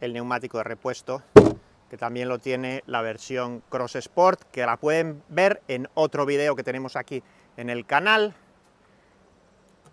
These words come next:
Y ahí cerramos el maletero, que también se podría cerrar con la llave. Ya llevo un rato manejando este Atlas dos mil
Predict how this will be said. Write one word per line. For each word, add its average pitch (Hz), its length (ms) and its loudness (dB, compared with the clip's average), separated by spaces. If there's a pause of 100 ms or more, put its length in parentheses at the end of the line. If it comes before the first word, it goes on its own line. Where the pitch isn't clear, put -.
(1400)
Y 107 100 -6
ahí 117 200 0
cerramos 123 680 -2
el 131 120 -2
maletero, 135 500 0
que 139 60 0
también 120 260 -2
se 120 120 -6
podría 120 320 0
cerrar 127 420 0 (840)
con 120 180 0
la 117 100 4
llave. 110 300 -2 (300)
Ya 143 120 6
llevo 180 200 8
un 175 80 2
rato 180 260 4
manejando 160 920 4
este 151 560 4 (120)
Atlas 151 640 4
dos 131 240 2
mil 156 320 0